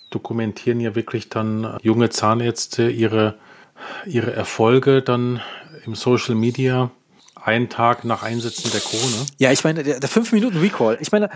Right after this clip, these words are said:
Speaker 2: man muss sagen,
Speaker 1: Ja.
Speaker 2: ich könnt-, nehme jetzt mal die jungen Zahnärzte im Schutz, indem ich sage, wenn du jung bist, kannst du entweder dokumentieren und drauf warten, auf die Recalls,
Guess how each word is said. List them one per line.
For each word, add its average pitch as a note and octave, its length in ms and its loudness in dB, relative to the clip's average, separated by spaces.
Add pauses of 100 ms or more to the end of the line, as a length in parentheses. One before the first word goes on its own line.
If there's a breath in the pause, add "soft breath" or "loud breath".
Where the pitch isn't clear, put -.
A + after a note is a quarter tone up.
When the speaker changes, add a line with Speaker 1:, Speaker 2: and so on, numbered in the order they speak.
(140 loud breath)
Speaker 2:
man E3 160 2
muss G3 200 4
sagen, E3+ 260 4
Speaker 1:
Ja. G2+ 300 -6 (440 loud breath)
Speaker 2:
ich - 140 -4
könnt-, F3+ 200 2 (200)
nehme F#3+ 160 6
jetzt - 140 0
mal D#3+ 80 2
die C3 100 -4
jungen F3 240 0
Zahnärzte D3+ 520 -6
im A2+ 60 -14
Schutz, - 480 -8
indem C#3 220 -2
ich C#3 80 0
sage, C#3 420 -2 (480 loud breath)
wenn C#3+ 140 4
du C#3+ 60 4
jung E3 280 4
bist, - 400 -4 (380)
kannst E3 300 -2
du E3 60 -2
entweder D3+ 560 0
dokumentieren D3 720 2
und C3+ 200 -6
drauf B2+ 200 2
warten, G3+ 540 2
auf F#3 180 -4
die F#3+ 80 -2
Recalls, A3+ 720 -2